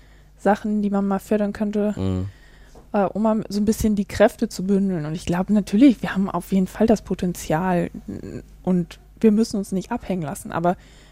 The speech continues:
Speaker 1: ich glaub, wir müssen einfach jetzt was tun und nicht noch zehn Jahre warten und dann gucken alle traurig.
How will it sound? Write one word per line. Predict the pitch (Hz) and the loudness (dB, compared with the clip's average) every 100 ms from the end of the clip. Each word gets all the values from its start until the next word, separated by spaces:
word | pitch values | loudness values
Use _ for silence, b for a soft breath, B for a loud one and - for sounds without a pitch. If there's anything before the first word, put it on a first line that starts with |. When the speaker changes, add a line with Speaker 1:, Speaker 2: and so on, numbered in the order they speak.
| b | b
Speaker 1:
ich | - | 0
glaub, | 202 | 0
wir | 208 | 2
müssen | 208 180 | -2 -4
einfach | 190 202 | -2 0
jetzt | 214 226 - | 2 0 0
was | 190 | -6
tun | - 220 208 | -4 -4 -2
und | 208 | -2
nicht | 202 208 | -2 -2
noch | 202 | -4
zehn | - 214 | -2 -2
Jahre | 208 202 202 | -2 -4 0
warten | 208 226 196 | 0 0 -4
und | 175 202 | -8 -6
dann | 190 190 b b b b b b | -8 -8 b b b b b b
gucken | - 247 202 | -14 -12 -8
alle | 202 185 | -6 -8
traurig. | - 175 180 214 - | -6 -6 -6 -8 -16